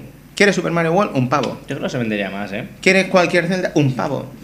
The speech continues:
Speaker 1: ¿Quieres los Zeldas clásicos? Y incluso aunque no los vayas a jugar por un pavo, oye, ¿por qué
Speaker 2: Coleccionas,
Speaker 1: no?
Speaker 2: coleccionas cosas digitales,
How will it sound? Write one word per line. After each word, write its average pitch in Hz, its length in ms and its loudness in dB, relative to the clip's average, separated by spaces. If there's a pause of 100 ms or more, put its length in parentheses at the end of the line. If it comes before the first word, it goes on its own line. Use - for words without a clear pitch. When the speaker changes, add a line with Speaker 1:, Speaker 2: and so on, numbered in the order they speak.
(260)
Speaker 1:
¿Quieres 196 200 6
los 175 120 2
Zeldas 170 280 2
clásicos? 170 440 2
Y 135 120 2
incluso 131 320 0
aunque 123 180 -4
no 147 120 0
los 175 200 4
vayas 147 280 6
a 120 40 2
jugar 113 300 -6
por 110 160 -8
un 143 140 -2
pavo, 101 360 -6 (840)
oye, 107 100 -8
¿por 147 80 0
qué 120 200 -2
Speaker 2:
Coleccionas, 135 280 4
Speaker 1:
no? - 40 -6
Speaker 2:
coleccionas 143 440 2
cosas 127 260 0
digitales, 120 460 0